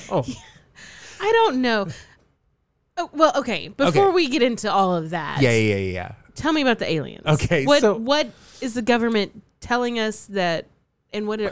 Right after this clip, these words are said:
Speaker 1: what are they not
Speaker 2: Yeah,
Speaker 1: telling
Speaker 2: yeah.
Speaker 1: us?
Speaker 2: This, so there was a congressional hearing where, um, and, and by the way, this isn't, this is on the internet.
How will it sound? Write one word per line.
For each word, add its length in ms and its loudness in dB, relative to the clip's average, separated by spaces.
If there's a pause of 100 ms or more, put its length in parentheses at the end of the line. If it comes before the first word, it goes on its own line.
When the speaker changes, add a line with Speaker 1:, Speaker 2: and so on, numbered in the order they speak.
Speaker 1:
what 120 -4
are 80 -2
they 140 -6
not 440 -10
Speaker 2:
Yeah, 240 0
Speaker 1:
telling 140 -12
Speaker 2:
yeah. 120 -2
Speaker 1:
us? 60 -4
Speaker 2:
This, 120 -2
so 100 -4
there 120 -2
was 140 -2
a 60 0
congressional 680 -4
hearing 480 -4
where, 380 -4
um, 460 -2
and, 180 -4
and 260 -2
by 160 4
the 80 2
way, 100 0
this 280 -4
isn't, 320 -6
this 160 -10
is 100 -6
on 160 -4
the 140 -4
internet. 520 -8